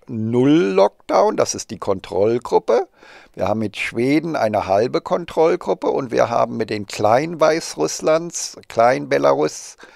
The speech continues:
haben wir noch kleine Kontrollgruppen, nämlich Black Lives Matter Demos, ohne Abstand, ohne Masken und so weiter. Und die Corona-Demos, wo die Leute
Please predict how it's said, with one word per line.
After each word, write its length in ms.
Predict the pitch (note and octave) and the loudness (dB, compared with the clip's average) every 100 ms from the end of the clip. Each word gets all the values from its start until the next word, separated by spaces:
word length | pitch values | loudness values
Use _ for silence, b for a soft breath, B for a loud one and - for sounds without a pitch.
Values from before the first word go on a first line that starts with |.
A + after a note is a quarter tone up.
| B B B B | B B B B
haben 220 | - A#2 A#2+ | 0 0 2
wir 140 | A2+ | 2
noch 320 | G#2+ G2+ - | 2 0 -4
kleine 720 | - A2 A#2+ D3+ F3+ F#3+ - | -2 6 8 6 2 -2 -4
Kontrollgruppen, 920 | C#3+ E3 D#3 - D#3+ E3+ - D#3 - D3+ | -4 -4 -4 0 2 2 -2 -4 -4 -4
nämlich 460 | B2 B2+ - - - | -4 -4 -10 -18 0
Black 280 | B2 C3 - | 2 2 4
Lives 840 | A2 A2 G2+ F#2+ F2+ - - - | 6 6 4 0 -4 -10 -12 -2
Matter 560 | C3+ E3 F#3 E3+ E3 D3 | 0 0 2 2 2 -2
Demos, 1040 | C3+ D3+ D3 C#3+ C#3 C#3 C3+ C3+ - - B B B B | -4 -4 -2 -2 -2 0 -2 -4 -12 -18 B B B B
ohne 600 | C#3 C#3 C#3+ C#3 C3 C3 - | 2 4 4 4 2 0 2
Abstand, 720 | C3 - - B2+ A#2+ A#2+ - | 2 2 -4 2 2 0 -6
ohne 300 | C3 A#2+ A#2+ | -4 -2 0
Masken 560 | A#2 B2 - - - - | 0 -2 -4 -14 -12 -8
und 240 | B2 A#2+ | -6 -6
so 220 | - A2 | -4 -2
weiter. 500 | G#2 G#2 G2+ G2+ G#2+ B B B B | 2 2 0 -2 -6 B B B B
Und 340 | B2+ A#2+ A#2 - | 0 0 0 -6
die 220 | A2+ A2 | -6 -6
Corona-Demos, 1600 | - A2+ G#2 B2 C3+ B2 B2 A#2+ - A2+ C3 B2+ A#2 A2+ G#2+ - | 2 2 2 0 4 4 6 4 -2 -4 0 0 0 0 -2 -6
wo 140 | G2+ | -6
die 140 | G2 F#2+ | -6 -2
Leute 560 | G#2+ A2+ A2+ A2+ G#2+ | 2 2 2 0 0